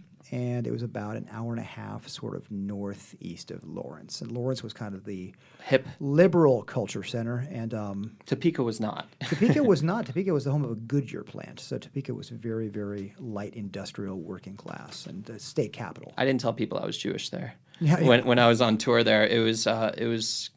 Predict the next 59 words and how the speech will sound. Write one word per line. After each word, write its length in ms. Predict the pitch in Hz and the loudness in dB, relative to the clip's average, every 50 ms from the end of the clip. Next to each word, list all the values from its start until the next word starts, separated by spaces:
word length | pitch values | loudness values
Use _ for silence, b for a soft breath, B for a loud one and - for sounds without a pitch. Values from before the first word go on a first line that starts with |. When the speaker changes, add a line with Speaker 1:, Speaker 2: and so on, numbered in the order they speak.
| _ _ | _ _
Speaker 2:
a 80 | - 113 | -4 -2
major 340 | 113 117 117 113 110 113 110 | 4 6 6 6 6 4 -2
culture 240 | 113 - 113 - 113 | -2 -4 -4 -4 -2
shock 220 | 110 - 110 110 - | 0 0 -2 0 2
there. 100 | 98 107 | 2 2
And 100 | 110 110 | 6 6
then 200 | 110 110 110 110 | 6 6 6 2
when 120 | 107 107 | 2 2
we 100 | 107 107 | 2 4
went 160 | 107 110 104 101 | 4 2 2 2
to 80 | 113 | 0
Lawrence, 380 | 107 101 113 110 110 107 104 - | 4 4 6 6 6 4 0 -2
I 20 | - | -6
was 80 | - | -4
like, 160 | - 117 - | -4 -4 -2
Speaker 1:
Right. 160 | 156 151 151 175 | 0 0 0 2
Speaker 2:
"What 200 | 117 117 117 - | 0 0 0 -2
the, 60 | - | -6
where 160 | - 117 113 | 0 2 0
the 80 | 110 170 | 0 2
hell 180 | 151 107 107 107 | 0 0 0 0
am 160 | 117 135 123 | -2 -2 -4
I?" 140 | 107 107 - | -4 -4 2
Speaker 1:
There 220 | 165 175 190 196 | 4 6 6 6
was 280 | 180 170 202 247 262 247 | 8 6 6 4 4 2
a 60 | 247 | -2
pretty 320 | - - - - 208 240 214 | -6 -4 -4 -2 -2 -2 0
good 180 | 170 180 160 | 0 0 0
synagogue 600 | - - - 180 196 208 160 135 131 123 120 120 117 | 0 -2 -2 0 0 0 0 0 0 0 -2 -2 -4
in 180 | 120 120 120 | -4 -4 -2
Manhattan, 540 | 117 117 110 104 107 120 120 120 - - - | -2 -4 -4 -6 -6 -6 -8 -8 -8 -10 -10
so 100 | - 120 | -8 -6
I 60 | 117 | -6
was 240 | 123 127 117 113 113 | -6 -4 -6 -6 -6
raised 120 | 120 110 | -6 -8
with 100 | 104 104 | -8 -8
a 20 | - | -10
bunch 160 | 123 113 - | -10 -10 -8
of 80 | 101 90 | -10 -10
Jewish 260 | 104 101 101 107 - | -8 -8 -8 -8 -10
kids. 260 | - - 113 95 - | -10 -10 -10 -10 -4
We, 100 | 131 143 143 135 | -2 -2 -2 0
um, 160 | 143 147 147 - | -2 -2 -2 0
so 160 | - 165 147 | 2 2 2
Manhattan, 500 | 139 139 139 123 143 165 185 175 160 147 | 2 0 -2 0 -2 -2 -2 -2 -4 -4
Speaker 2:
Who'd 160 | 143 - 147 139 | 0 4 6 6
have 60 | 135 | 8
Speaker 1:
um, 40 | 127 | 10
Speaker 2:
thought 160 | 143 139 120 | 10 10 10
in 100 | 117 117 | 8 4
Manhattan 640 | 117 117 117 113 - 127 131 131 107 117 117 110 110 | 2 2 0 0 0 2 2 2 2 0 -2 0 0
there'd 180 | 110 110 110 107 | 0 0 0 0
be 100 | 117 110 | -2 -2
a 60 | 110 | -2
synagogue? 480 | 110 - - - 120 117 117 117 - 208 | -4 -6 -8 -8 -8 -6 -6 0 6 8
Speaker 1:
Yeah, 200 | 226 233 214 196 | 8 10 10 10
right. 360 | 175 165 170 180 185 196 185 | 8 8 8 8 8 8 6
Weird, 360 | 151 156 170 165 156 127 120 120 | 6 6 8 8 8 6 4 2
huh? 180 | 143 147 143 | 2 4 2